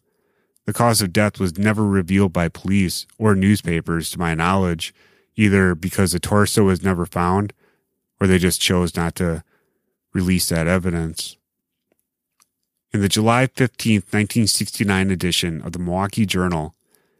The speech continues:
it states that more body parts were found in the area where the first body parts were discovered. Yet later news articles after that date never follow up on the July fifteenth article or confirm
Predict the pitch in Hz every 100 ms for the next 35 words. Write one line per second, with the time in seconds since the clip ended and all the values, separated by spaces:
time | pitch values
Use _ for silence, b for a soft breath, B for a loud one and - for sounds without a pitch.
0 | - 101 - 120 110 - 98 95 110 117
1 | 101 104 101 - 85 80 92 90 98 98
2 | 92 87 90 98 92 87 87 85 - 107
3 | 101 - 85 85 - 87 85 90 82 -
4 | - 98 87 76 - _ _ _ _ _
5 | _ _ _ _ _ _ _ 113 98 -
6 | 113 123 127 110 123 113 90 87 - 90
7 | 85 101 107 - 98 90 78 87 85 -
8 | - 92 107 113 117 - 107 95 95 95
9 | _ 95 92 85 90 92 95 - 120 -
10 | 104 87 82 82 - 87 82 - _ _
11 | _ - 104 117 95 - 117 107 95